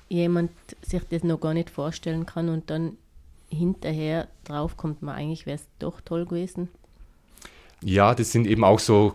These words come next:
Speaker 2: Geschichten aus der Vergangenheit, eben wo dann manche Eltern das bereuen, eben dass es keine Aufnahmen gibt, ja. Und es ist auch so,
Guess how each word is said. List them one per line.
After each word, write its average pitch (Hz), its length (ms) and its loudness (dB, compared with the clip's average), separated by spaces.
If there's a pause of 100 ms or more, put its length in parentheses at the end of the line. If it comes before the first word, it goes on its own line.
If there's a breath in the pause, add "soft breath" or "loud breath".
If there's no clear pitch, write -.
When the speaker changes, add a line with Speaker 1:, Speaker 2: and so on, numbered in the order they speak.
Speaker 2:
Geschichten 110 480 -2
aus 104 140 2
der 101 120 2
Vergangenheit, 113 800 6
eben 110 260 4
wo 110 180 6
dann 107 280 4
manche 104 480 2
Eltern 107 360 0
das 101 160 -4
bereuen, 104 560 6 (340 loud breath)
eben 104 220 0
dass 107 220 4
es 123 120 -2
keine 117 320 2
Aufnahmen 101 460 2
gibt, 123 400 -6
ja. 104 240 -2 (500 loud breath)
Und 110 300 0 (400)
es 131 160 0
ist 147 120 2
auch 131 140 8
so, 139 460 4